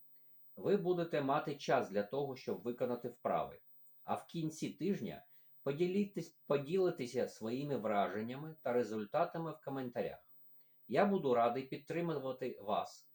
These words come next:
відповісти на запитання і поділитися додатковими порадами. Протягом місяця ми будемо працювати над тим, щоб кожен з нас став кращою версією себе, більш усвідомленою,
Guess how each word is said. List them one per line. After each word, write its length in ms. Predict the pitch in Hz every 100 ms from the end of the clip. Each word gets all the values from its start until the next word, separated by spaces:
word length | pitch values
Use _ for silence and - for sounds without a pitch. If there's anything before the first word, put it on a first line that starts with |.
| _ _ _ 117
відповісти 680 | 120 - 143 196 - 160
на 100 | 143
запитання 720 | 135 135 127 - 87 82 95 -
і 60 |
поділитися 760 | - 123 120 113 147 170 - -
додатковими 720 | 120 98 - - 90 95 98
порадами. 440 | - 92 73 - _ _ _ _ _ _ _ _ _ _
Протягом 540 | 123 185 175 160 147 131
місяця 560 | 202 - - - 78 -
ми 180 | 143
будемо 380 | 165 143 110 98
працювати 680 | 107 107 - 117 107 - 87
над 260 | 95 101 _
тим, 340 | 135 147 196 - _ _
щоб 280 | - 135 -
кожен 500 | - 151 160 160 160
з 100 | 123
нас 400 | 110 113 131 -
став 340 | - 120 135 -
кращою 560 | 107 117 - 139 110
версією 500 | 92 101 - 104 101
себе, 380 | - - 80 - _ _ _ _
більш 420 | 87 101 90 - -
усвідомленою, 960 | - - 90 104 117 110 107 107 104